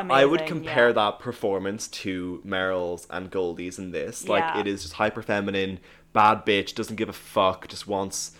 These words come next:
Speaker 1: you know,
Speaker 2: Yeah.
Speaker 1: Fester's money, will kill him for it.
Speaker 2: Mm.
Speaker 1: And I love how she's a psychopath, and the fam-, like, the Addams family, who are also, like, they're so,
Speaker 2: Yeah.
Speaker 1: you know,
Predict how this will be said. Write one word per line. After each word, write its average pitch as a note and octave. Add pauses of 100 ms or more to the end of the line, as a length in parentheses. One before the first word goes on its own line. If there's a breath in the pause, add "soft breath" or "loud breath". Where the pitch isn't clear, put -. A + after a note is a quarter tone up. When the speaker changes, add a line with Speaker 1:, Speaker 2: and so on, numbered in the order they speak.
Speaker 1:
you F3+
know, E3
Speaker 2:
Yeah. G#2
Speaker 1:
Fester's A2
money, F#2+ (160 loud breath)
will G#2+
kill A#2
him G#2+
for G2
it. F2 (160)
Speaker 2:
Mm. G3 (220)
Speaker 1:
And G2
I B2
love B2
how D#3+
she's A#2
a A2
psychopath, G2
and G2+
the F#2+
fam-, G#2
like, G2+
the A2
Addams G2+
family, F#2
who F#2+
are F#2+
also, F#2
like, F2
they're F#2
so, F2+
Speaker 2:
Yeah. E3+
Speaker 1:
you F2+
know, E2+